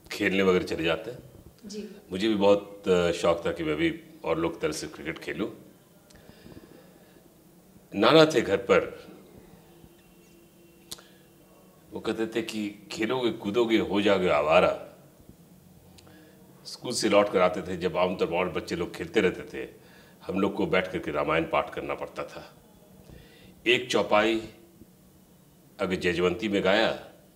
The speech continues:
Speaker 1: तो दूसरी चौपाई नंद, राग नंद में गा रहे हैं। ऐसे तो बचपन गुजरी। नाना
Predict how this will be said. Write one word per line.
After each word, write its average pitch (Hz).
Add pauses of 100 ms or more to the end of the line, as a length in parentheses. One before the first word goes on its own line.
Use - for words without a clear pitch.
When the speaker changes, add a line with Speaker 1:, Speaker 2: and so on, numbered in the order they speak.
Speaker 1:
तो 95
दूसरी 98
चौपाई 92 (1600)
नंद, 92
राग 90
नंद 85
में 175
गा 151
रहे 156
हैं। - (320)
ऐसे -
तो -
बचपन 156
गुजरी। 156 (1300)
नाना 135